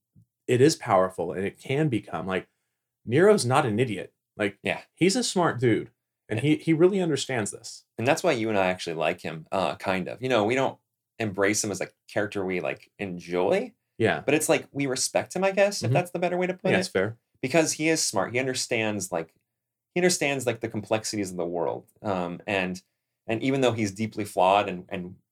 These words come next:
Speaker 2: kinda weird, and he's on the other side of, the wrong side of history, you know, he still, like, is, he's able to see, like, what's valuable, what's not valuable, uh, even if he's pretty evil. Um, but yeah. Okay, well, that's, uh,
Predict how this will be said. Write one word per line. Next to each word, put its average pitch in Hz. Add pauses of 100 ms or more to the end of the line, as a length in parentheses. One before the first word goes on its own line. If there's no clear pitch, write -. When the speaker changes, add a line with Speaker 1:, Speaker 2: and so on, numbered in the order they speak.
Speaker 2:
kinda 92
weird, 98
and 90
he's 117
on 117
the 104
other 104
side 98
of, 98
the 104
wrong 101
side 92
of 82
history, 127 (400)
you 117
know, 127 (320)
he 117
still, 214
like, 120
is, 101
he's 123
able 139
to 98
see, 117
like, 90
what's 101
valuable, 90
what's 78
not 82
valuable, 67 (200)
uh, 92
even 92
if 90
he's - (280)
pretty 87
evil. - (440)
Um, 90
but 127
yeah. 160 (560)
Okay, 170
well, 123
that's, 135
uh, 110